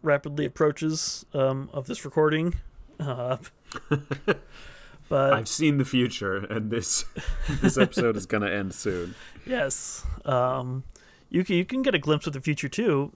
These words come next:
Speaker 1: by listening to the cry of the next Pokemon we'll be talking about, uh, for our next episode. It's gonna sound like this. Uh, so,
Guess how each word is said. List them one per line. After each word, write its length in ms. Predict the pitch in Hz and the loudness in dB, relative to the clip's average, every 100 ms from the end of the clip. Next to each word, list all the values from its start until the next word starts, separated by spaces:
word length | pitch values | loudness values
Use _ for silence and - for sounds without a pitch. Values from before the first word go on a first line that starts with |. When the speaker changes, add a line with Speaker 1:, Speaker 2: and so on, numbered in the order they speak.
| 170 | -4
Speaker 1:
by 200 | 143 139 | 2 4
listening 420 | 147 - 151 143 | 2 0 -2 -2
to 340 | - 139 135 | -2 0 0
the 120 | 131 131 | -2 -6
cry 580 | - 156 156 143 139 - | 2 4 6 4 2 -2
of 120 | 131 | -2
the 100 | 135 | 0
next 320 | 165 - - | -2 -4 -2
Pokemon 680 | 147 131 131 123 117 117 123 - - | 0 0 -6 -6 -8 -8 -12 -14 -10
we'll 100 | 143 | -8
be 100 | 139 | -2
talking 360 | 143 120 131 123 | -2 -2 -6 -10
about, 400 | 120 120 123 - _ _ - | -6 -2 -2 -4 _ _ -8
uh, 400 | 131 123 120 117 | -6 -6 -6 -6
for 180 | - 131 | -4 -6
our 80 | 123 | -4
next 200 | 127 135 | -8 -8
episode. 420 | 123 - 147 156 | -8 0 0 0
It's 120 | 175 | -6
gonna 160 | - 226 | -2 -4
sound 400 | - 180 170 165 | 0 0 2 2
like 280 | 262 139 - | 0 -2 -8
this. 640 | 139 127 127 - - - - _ _ _ _ _ _ _ _ - - - - - - - - _ - | -6 -6 -6 -8 -8 -8 -10 _ _ _ _ _ _ _ _ 2 4 6 4 2 2 -4 -8 _ -12
Uh, 320 | 127 117 123 | -10 -8 -10
so, 400 | - 143 127 127 | -4 -4 -4 -6